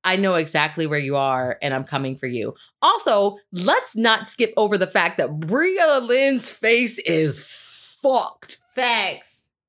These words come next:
Speaker 1: I also don't know if you picked this up, but they talk about, or Nesta talks about the eight-pointed star
Speaker 2: Mm-hmm.
Speaker 1: that was in the center of the chamber.
Speaker 2: Something is, it,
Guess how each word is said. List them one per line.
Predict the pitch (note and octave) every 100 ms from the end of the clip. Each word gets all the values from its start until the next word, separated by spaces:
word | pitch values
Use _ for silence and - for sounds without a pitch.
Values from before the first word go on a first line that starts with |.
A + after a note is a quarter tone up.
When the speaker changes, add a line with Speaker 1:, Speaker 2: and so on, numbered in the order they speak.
| -
Speaker 1:
I | G3+
also | A3 C4
don't | A#3
know | G#3
if | G3
you | F#3+
picked | F#3+ F#3
this | F3+ E3
up, | D#3 D#3+
but | D3+
they | D#3 D#3+ D#3+ E3 - _ _ _ -
talk | F#3 E3+
about, | F#3 E3+ D3+ -
or |
Nesta | C#3 D3+ F#3
talks | F3+ C#3+ D#3
about | D3 D3
the | E3 D3+
eight-pointed | D#3+ - G3 E3+ C#3+ C#3+
star | - C3+ C3+ F3+
Speaker 2:
Mm-hmm. | C4+ A#3 B3+ - _ -
Speaker 1:
that | D3
was | D3+
in | D#3
the | C#3+
center | - D3+ D#3 D3+
of | C#3
the |
chamber. | C#3 C#3 D3+ F#3+ B3 C#4 _ _ _ _ _ -
Speaker 2:
Something | - F4+ F4 D#4+
is, | F4 -
it, | C#4+ F4+ -